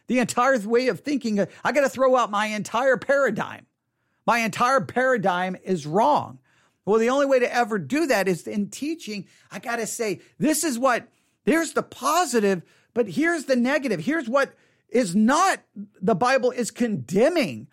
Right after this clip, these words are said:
The Bible is, is excluding these things.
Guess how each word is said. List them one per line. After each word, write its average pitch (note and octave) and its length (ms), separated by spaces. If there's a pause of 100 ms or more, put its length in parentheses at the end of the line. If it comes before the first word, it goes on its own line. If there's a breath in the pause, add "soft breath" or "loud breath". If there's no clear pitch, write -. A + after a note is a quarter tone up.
(220)
The G3 100
Bible B3 420
is, G#3+ 440
is G#3 380 (260)
excluding C#4 920
these D#3+ 320
things. - 600